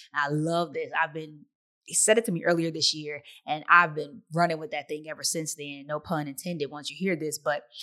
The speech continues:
he said that once you hear from God, you run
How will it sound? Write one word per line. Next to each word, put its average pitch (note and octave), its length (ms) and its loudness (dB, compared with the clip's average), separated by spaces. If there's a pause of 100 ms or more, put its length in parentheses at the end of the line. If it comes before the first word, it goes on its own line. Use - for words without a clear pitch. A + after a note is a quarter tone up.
(200)
he G3 100 -2
said E3+ 220 0
that D#3 100 2
once A3+ 220 2
you F#3+ 100 -4
hear - 280 4
from D#3 260 2
God, E3+ 380 6 (1080)
you A3+ 300 6
run D#3+ 460 4